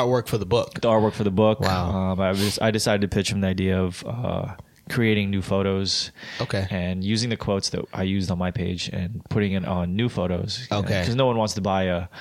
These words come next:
Speaker 2: a book that you, they could get for free on Instagram, you know what I'm
Speaker 1: It's
Speaker 2: saying?
Speaker 1: true. Yeah, that's
Speaker 2: So,
Speaker 1: true.
Speaker 2: yeah, and I had
Speaker 1: Interesting.
Speaker 2: two photographers with me, Eric and Caitlin.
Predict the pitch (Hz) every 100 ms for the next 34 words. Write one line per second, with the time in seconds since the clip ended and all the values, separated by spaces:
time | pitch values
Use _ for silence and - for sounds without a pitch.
0 | - - 110 101 104 - 92 101 101 101
1 | 98 95 - 95 - 101 87 95 90 92
2 | 90 85 95 - 110 104 - 139 139 -
3 | - - 110 117 104 - - 123 107 -
4 | 110 - 85 85 101 101 101 95 95 -
5 | 101 92 117 101 - 104 95 95 101 95
6 | 98 98 98 98 92 90 87 - 87 92
7 | 92 92 90